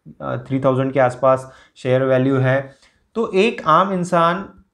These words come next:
कितने ही शेयर्स वो होल्ड करता है, है ना? मतलब usually इंस्टीट्यूशंस जो हैं वो ज़्यादा शेयर्स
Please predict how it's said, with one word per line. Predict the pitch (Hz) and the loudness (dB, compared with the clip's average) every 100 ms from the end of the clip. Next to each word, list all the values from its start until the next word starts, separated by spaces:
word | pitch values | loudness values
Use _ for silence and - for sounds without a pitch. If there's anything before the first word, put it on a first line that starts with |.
| _ _ _ _ - | _ _ _ _ -8
कितने | 165 196 202 | -4 2 4
ही | 220 | 2
शेयर्स | - 175 165 170 170 - 175 | 2 2 4 2 -2 -10 -4
वो | 160 | -2
होल्ड | 139 139 127 | 0 -2 -2
करता | 113 - 107 | -2 -2 -2
है, | 107 127 - _ 185 | -2 -10 -20 _ -8
है | |
ना? | 208 143 151 - _ _ 185 | -8 -8 -10 -14 _ _ -8
मतलब | 143 139 175 175 - _ 147 | -2 2 2 0 -8 _ -4
usually | 160 190 185 | -2 0 0
इंस्टीट्यूशंस | 165 170 180 185 185 175 | 0 -2 -4 -4 -2 -2
जो | 160 | -2
हैं | 165 | -2
वो | 160 147 | -2 -2
ज़्यादा | 123 131 | 0 0
शेयर्स | 127 131 127 127 | -2 -2 -2 -6